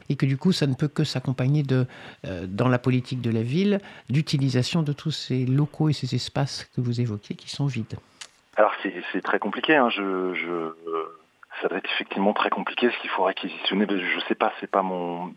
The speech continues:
Speaker 2: c'est pas mon problème. Mais en tout cas, je suis pas certain que ce soit en reconstruisant, en augmentant la densité urbaine à Montmartre qu'on va, qu'on va résoudre le problème. Et je, je suis même plutôt convaincu du contraire. Bien sûr que non, qu'il faut pas nous rajouter un immeuble. Qu'est-ce qu'il va faire que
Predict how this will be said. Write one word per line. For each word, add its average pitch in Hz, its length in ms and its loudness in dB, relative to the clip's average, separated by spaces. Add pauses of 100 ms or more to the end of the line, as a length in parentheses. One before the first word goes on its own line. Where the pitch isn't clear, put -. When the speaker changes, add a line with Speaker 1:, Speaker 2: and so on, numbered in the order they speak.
Speaker 2:
c'est - 120 -12
pas 92 80 4
mon 95 160 2
problème. 120 280 6
Mais 110 200 4
en 123 100 6
tout 131 140 -6
cas, 143 160 8
je - 140 -2
suis - 200 2
pas 139 240 0
certain 135 460 0
que - 180 -4
ce - 200 -6
soit 113 260 6
en 110 160 2
reconstruisant, 127 880 2
en 104 180 0
augmentant 135 480 4
la 120 120 4
densité 110 420 -4
urbaine 110 320 2
à 104 60 4
Montmartre 110 480 2
qu'on 101 100 -2
va, 90 260 4
qu'on 101 120 -6
va 92 100 2
résoudre 101 300 -2
le 98 80 2
problème. 92 320 -6 (640)
Et 87 140 0
je, 85 160 0 (100)
je 92 220 -6
suis - 260 -4
même 110 240 6
plutôt - 400 -2
convaincu 90 420 2
du - 100 -12
contraire. - 480 -6 (140)
Bien 104 120 4
sûr - 200 0
que 117 80 6
non, 123 180 8
qu'il - 140 -6
faut - 140 -4
pas 104 140 4
nous 101 100 -2
rajouter 95 400 4
un 104 100 6
immeuble. 101 320 6
Qu'est-ce - 200 2
qu'il 113 120 -2
va 113 100 6
faire - 280 2
que 107 80 4